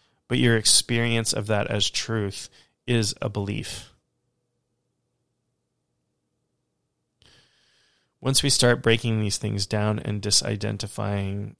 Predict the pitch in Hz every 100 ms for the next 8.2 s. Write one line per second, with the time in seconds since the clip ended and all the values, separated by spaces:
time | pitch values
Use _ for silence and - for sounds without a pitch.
0 | _ 110 101 95 95 98 104 - _ _
1 | _ 113 107 104 - 101 - 101 - 104
2 | 98 101 - - 110 117 117 123 - 113
3 | 110 107 104 104 101 - _ _ _ _
4 | _ _ _ - 110 - 117 - 117 -
5 | - - - - - _ _ _ _ _
6 | _ _ _ _ 110 110 113 113 117 113
7 | 113 113 107 104 101 113 - 101 101 98
8 | 98 -